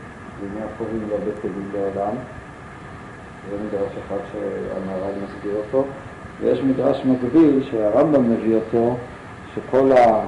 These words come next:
הנביאים עתידים להיבטל, חוץ מהמגילה. והשאלה היא מה הייחוד של פורים ושל המגילה, שמביאים לכך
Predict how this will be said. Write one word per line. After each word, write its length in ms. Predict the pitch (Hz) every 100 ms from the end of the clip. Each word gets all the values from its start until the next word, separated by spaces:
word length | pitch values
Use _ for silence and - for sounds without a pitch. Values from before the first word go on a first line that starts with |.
| 107
הנביאים 560 | 107 107 107 110 151 160
עתידים 460 | 131 117 107 104 107
להיבטל, 560 | 98 104 - 113 104 - - - - - - - - - -
חוץ 180 | 135 131 123
מהמגילה. 1200 | 120 117 110 107 107 107 104 107 107 110 104 90 - - - - - - - - - - - - - - - 87 90 92
והשאלה 540 | 101 92 - 101 135
היא 140 | 180 139
מה 180 | 127
הייחוד 440 | 127 120 - 135 143
של 120 | 120 104 -
פורים 440 | 107 156 139 113
ושל 300 | 98 - 95
המגילה, 680 | 104 120 135 175 180 156 151 - - - - - -
שמביאים 1900 | 127 123 120 117 117 117 113 113 110 110 - - - 104 101 131 143 127
לכך 380 | 110 110 156 135